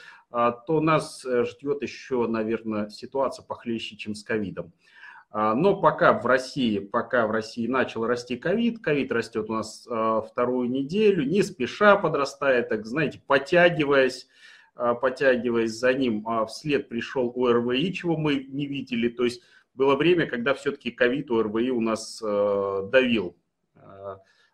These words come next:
а сейчас они приходят вместе, уже зарегистрированные совместные заражения, а, причём есть во всех регионах. Вот последний я смотрел, это Севастополь был регион.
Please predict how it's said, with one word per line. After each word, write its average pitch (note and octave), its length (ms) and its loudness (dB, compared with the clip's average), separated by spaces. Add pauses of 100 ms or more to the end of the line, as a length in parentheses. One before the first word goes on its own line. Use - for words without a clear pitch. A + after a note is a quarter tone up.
(120)
а A2 220 4
сейчас D#3+ 440 2
они C3 200 4
приходят D3 460 4
вместе, G#3 600 6
уже A#2+ 320 2
зарегистрированные A2 880 2
совместные D#3 680 2
заражения, B2+ 960 4
а, G2+ 420 2 (140)
причём G#2+ 540 -4
есть A2 320 -4
во G#2+ 80 -2
всех A2 300 -4
регионах. B2+ 580 0
Вот - 140 -8
последний G2 500 -2
я F#2 140 -2
смотрел, G2+ 480 -2
это G2+ 180 -6
Севастополь C#3 680 0
был C#3 480 2
регион. A#2+ 500 -2